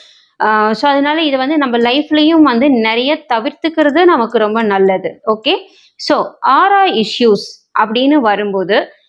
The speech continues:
என்னென்ன வழிகள்லாம் ஆரா இஷ்யூஸ் ஆகும், என்னென்ன வழிகளா ஆரா டேமேஜ் அப்படின்னு ஆகும் அப்படின்னு பார்த்தீங்கன்னா, நமக்கு ஜென்ரலா தெரிஞ்ச விஷயம் ஒண்ணு பி எம் பிளாக் மேஜிக்,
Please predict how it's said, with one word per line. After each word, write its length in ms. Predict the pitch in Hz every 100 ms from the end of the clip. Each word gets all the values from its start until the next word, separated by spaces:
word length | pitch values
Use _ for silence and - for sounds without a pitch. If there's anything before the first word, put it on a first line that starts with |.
| _ -
என்னென்ன 880 | 254 320 392 427 440 415 403 320 -
வழிகள்லாம் 640 | 254 277 302 302 277 302
ஆரா 340 | 220 233 262 262
இஷ்யூஸ் 480 | 220 214 262 262
ஆகும், 580 | 233 202 196 220 202 - _ _
என்னென்ன 460 | - 240 311 330 330
வழிகளா 460 | 247 240 240 254 294
ஆரா 440 | 214 220 254 254 285
டேமேஜ் 640 | 185 214 220 226 233 190 - -
அப்படின்னு 400 | 196 202 233 285
ஆகும் 600 | 269 202 220 214 233 -
அப்படின்னு 420 | 202 190 202 233 233
பார்த்தீங்கன்னா, 600 | 196 196 190 185 190 247 - _ _ _ _
நமக்கு 320 | 226 240 247
ஜென்ரலா 580 | 202 240 247 277 294 311 330
தெரிஞ்ச 320 | 269 240 247
விஷயம் 480 | 240 233 - 262 359 - _ _ - 226
ஒண்ணு 300 | 254 277 320 381 381 _ _ _ _ _ 196
பி 120 | 254
எம் 280 | 254 240 233 208
பிளாக் 260 | 214 220 220
மேஜிக், 440 | 196 185 202 202